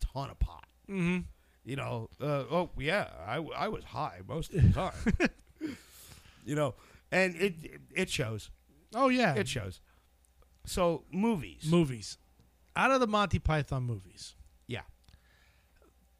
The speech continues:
Speaker 2: The two, my two absolute favorites are Holy Grail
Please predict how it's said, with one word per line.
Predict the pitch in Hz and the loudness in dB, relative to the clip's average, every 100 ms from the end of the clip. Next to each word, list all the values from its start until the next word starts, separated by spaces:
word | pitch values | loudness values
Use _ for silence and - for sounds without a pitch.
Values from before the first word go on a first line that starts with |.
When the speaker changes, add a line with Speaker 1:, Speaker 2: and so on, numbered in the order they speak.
| _ _ 165 | _ _ -2
Speaker 2:
The | 156 | -2
two, | - - | 2 2
my | 185 165 | 4 2
two | - 233 262 | 4 2 2
absolute | 190 196 185 - 196 180 143 | 4 4 4 -2 0 0 -2
favorites | - 151 135 104 107 - - - _ - _ _ _ _ | -6 -6 -4 -6 -10 -10 -12 -14 _ -20 _ _ _ _
are | 160 147 139 139 | 0 2 2 2
Holy | 117 175 185 | 4 4 4
Grail | 151 143 135 131 | 2 0 0 -2